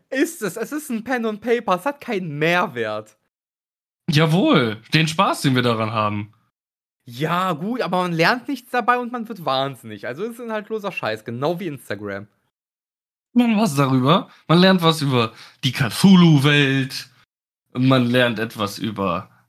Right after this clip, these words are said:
Speaker 2: andere Spieler. Man lernt es, besserer Pen-and-Paper-Spieler zu werden. Also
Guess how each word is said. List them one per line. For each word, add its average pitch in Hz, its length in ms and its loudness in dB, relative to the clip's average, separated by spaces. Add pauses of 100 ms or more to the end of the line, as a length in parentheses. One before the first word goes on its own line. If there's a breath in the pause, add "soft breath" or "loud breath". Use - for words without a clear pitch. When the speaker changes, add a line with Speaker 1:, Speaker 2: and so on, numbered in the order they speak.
Speaker 2:
andere 139 500 0
Spieler. 156 880 2 (220 soft breath)
Man 120 220 0
lernt 120 340 0
es, 104 300 -12 (400)
besserer 147 520 0
Pen-and-Paper-Spieler 135 1200 0
zu 117 180 -10
werden. 107 360 -4
Also 123 180 -4